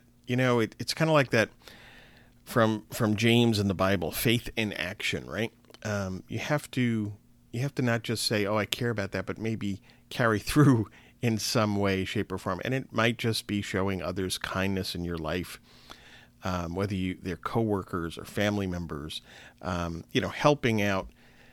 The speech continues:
uh, people and in various stages of, of troubles and challenges. You get the idea here. But yes, you need to be appreciative, but I think it's critical that you also have to, in some way, shape, or form, as best you can, and we're all at different stages in life,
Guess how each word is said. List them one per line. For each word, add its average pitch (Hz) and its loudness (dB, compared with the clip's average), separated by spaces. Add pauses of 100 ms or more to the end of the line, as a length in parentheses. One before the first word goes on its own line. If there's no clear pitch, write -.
(200)
uh, 87 -4
people 95 -2
and 92 -4
in 92 -4
various 98 -2
stages 95 -2
of, 78 -10
of - -10
troubles 87 -4
and 80 -8
challenges. 90 -6
You 190 0
get 220 2
the 131 2
idea 107 2
here. 80 -6 (240)
But 120 2 (640)
yes, 156 8
you 120 2
need 143 4
to 147 -4
be 131 4
appreciative, 104 -2 (180)
but 113 0
I 104 -4
think 117 -6
it's - -6
critical 98 -4
that 90 -4
you 85 -4
also 87 -4
have 87 -6
to, 85 -6 (500)
in 104 -6
some 208 6
way, 131 6
shape, 110 -2
or 98 -4
form, 90 -4
as 85 -6
best - 2
you 98 -2
can, - -8
and 87 -8
we're 101 0
all 110 4
at 101 -4
different 95 -4
stages 90 -6
in 80 -8
life, 78 -10